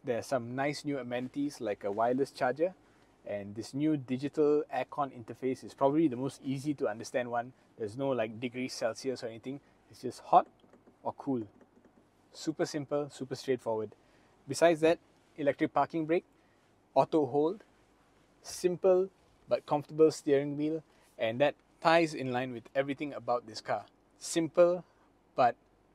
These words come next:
usable, and, um, well, you still get that four-speed auto like I mentioned before, so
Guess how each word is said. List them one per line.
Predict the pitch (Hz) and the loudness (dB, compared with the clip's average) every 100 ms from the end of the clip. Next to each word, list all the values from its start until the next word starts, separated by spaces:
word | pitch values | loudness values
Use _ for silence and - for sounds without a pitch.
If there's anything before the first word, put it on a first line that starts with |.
| - | -10
usable, | 131 131 131 127 123 117 _ _ _ | -2 -2 0 0 0 -2 _ _ _
and, | 113 107 107 107 | -4 -2 -2 -2
um, | 107 107 117 | 0 -2 -2
well, | 123 113 | -2 -2
you | 113 | -8
still | - 151 | -8 -4
get | 135 | -2
that | 110 | -4
four-speed | - 143 - 131 | 0 0 0 -4
auto | 127 139 | -2 -2
like | 123 110 | -4 -6
I | |
mentioned | 107 117 139 | -8 -8 -10
before, | 107 131 120 | -8 0 0
so | - 113 | -2 -10